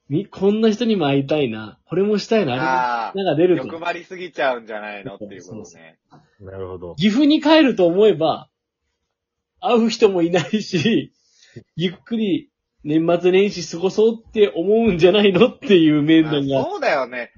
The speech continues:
Speaker 2: いや、でも俺それはね、吉江が正しいと思うわ。
Speaker 1: <laughs>
Speaker 2: 申し訳ないけど。
Speaker 1: うん。
Speaker 2: あの、一緒に遊びに行っとった手前申し訳ないけど。
Speaker 1: うん。
Speaker 2: なんか、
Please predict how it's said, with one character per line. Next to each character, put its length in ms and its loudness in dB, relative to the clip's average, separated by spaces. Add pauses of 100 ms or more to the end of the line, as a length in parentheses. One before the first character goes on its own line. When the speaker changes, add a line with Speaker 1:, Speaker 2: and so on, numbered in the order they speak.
Speaker 2:
い 40 -4
や、 80 2
で 80 -2
も 140 -10
俺 180 -8
そ 160 -10
れ 80 -6
は 140 -2
ね、 340 -12
吉 280 -12
江 100 -12
が 100 -12
正 520 -12
し 20 -
い 60 -18
と 100 -12
思 320 -10
う 40 -12
わ。 760 -8 (240)
Speaker 1:
<laughs> 260 -2 (380)
Speaker 2:
申 160 -14
し 100 -10
訳 200 0
な 120 0
い 80 -4
け 100 -12
ど。 140 -14
Speaker 1:
う 40 -4
ん。 20 -2
Speaker 2:
あ 80 -6 (100)
の、 140 -10
一 140 -12
緒 280 -6
に 260 -10 (400)
遊 300 -4
び 160 -8
に 140 -14
行 120 -16
っ 20 -20 (120)
と 140 -4
っ 60 -14 (140)
た 200 -2
手 220 -6
前 400 -2
申 200 -10
し 80 -18
訳 180 -10
な 100 -10
い 60 -18
け 80 -20
ど。 160 -20
Speaker 1:
う 80 -12
ん。 440 -12 (640)
Speaker 2:
な 160 -8
ん 60 -16
か、 520 -8